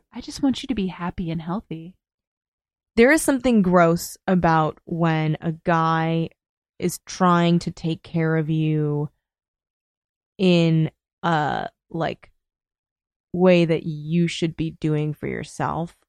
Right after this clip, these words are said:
Speaker 2: or, like, a
Speaker 1: Mm-hmm.
Speaker 2: parent should do for
Speaker 1: Right.
Speaker 2: a child.
Speaker 1: Yes.
Speaker 2: Where it's like,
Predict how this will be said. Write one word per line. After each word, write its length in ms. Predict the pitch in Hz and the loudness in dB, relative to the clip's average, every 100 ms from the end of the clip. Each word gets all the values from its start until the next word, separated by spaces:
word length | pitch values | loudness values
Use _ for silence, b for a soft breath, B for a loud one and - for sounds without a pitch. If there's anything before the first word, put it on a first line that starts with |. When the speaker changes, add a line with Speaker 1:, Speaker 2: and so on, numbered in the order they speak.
| - | -8
Speaker 2:
or, 460 | 170 160 151 151 208 | -2 -2 -2 -4 -4
like, 160 | 202 | -6
a 20 | 190 175 | -4 -6
Speaker 1:
Mm-hmm. 80 | 208 | -8
Speaker 2:
parent 460 | - 170 131 - | -4 -2 -2 -4
should 180 | - 160 | -8 -8
do 140 | - | -8
for 180 | - - | -10 -8
Speaker 1:
Right. 220 | 98 92 - | -8 -8 -12
Speaker 2:
a 180 | _ | _
child. 560 | - - 78 - - - _ _ _ _ _ | -6 -4 -4 -6 -18 -20 _ _ _ _ _
Speaker 1:
Yes. 420 | 214 160 - _ _ _ | -8 -8 -10 _ _ _
Speaker 2:
Where 140 | 185 175 | 2 2
it's 200 | 175 180 | 2 0
like, 300 | 165 160 | -2 -2